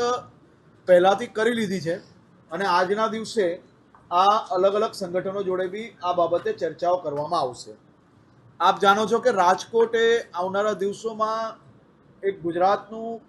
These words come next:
ખૂબ જ મહત્વનું મેન્યુફેક્ચરિંગ સેક્ટરની અંદર ગ્રોથ એન્જિન છે જ, પરંતુ હજી બી વધુ ઝડપથી રાજકોટની અંદર વધુ ઇન્વેસ્ટમેન્ટ દેશ અને દુનિયાભરના કઈ રીતે આવી શકે,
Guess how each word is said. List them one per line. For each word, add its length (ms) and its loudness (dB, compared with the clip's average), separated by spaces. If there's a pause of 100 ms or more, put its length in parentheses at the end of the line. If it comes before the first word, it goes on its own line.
ખૂબ 240 -4
જ 80 -8
મહત્વનું 640 -6
મેન્યુફેક્ચરિંગ 720 -8
સેક્ટરની 640 -8
અંદર 300 -2 (680)
ગ્રોથ 440 2 (140)
એન્જિન 420 -8
છે 280 4 (120)
જ, 40 -12 (640)
પરંતુ 400 -2 (340)
હજી 280 -2
બી 160 -8
વધુ 280 -2 (200)
ઝડપથી 480 -2
રાજકોટની 760 -2
અંદર 340 0 (720)
વધુ 340 2 (420)
ઇન્વેસ્ટમેન્ટ 800 -2 (120)
દેશ 360 2
અને 140 -6
દુનિયાભરના 680 -4 (100)
કઈ 140 0
રીતે 220 -4
આવી 240 2
શકે, 340 -8